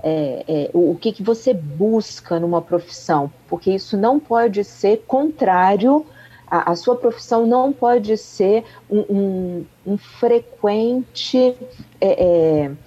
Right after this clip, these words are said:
atropelamento dos seus valores, muito pelo contrário, tem que ser um frequente, é, estímulo aos seus valores.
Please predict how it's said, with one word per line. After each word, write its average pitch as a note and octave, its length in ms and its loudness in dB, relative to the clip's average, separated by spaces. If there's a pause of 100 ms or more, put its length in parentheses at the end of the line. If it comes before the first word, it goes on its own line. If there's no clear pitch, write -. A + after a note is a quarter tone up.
(200)
atropelamento G#3+ 1000 0
dos G#3 140 -6
seus A3 260 0
valores, G3+ 460 2
muito G3+ 200 -2
pelo A#3 180 0
contrário, E3+ 540 0
tem G3 200 -6
que F#3+ 60 -12
ser - 160 -6
um G#3+ 80 -2
frequente, A#3+ 1200 -2 (440)
é, A3 160 -2
estímulo B3+ 920 0
aos G#3+ 140 0
seus G3 300 -2
valores. E3 720 -2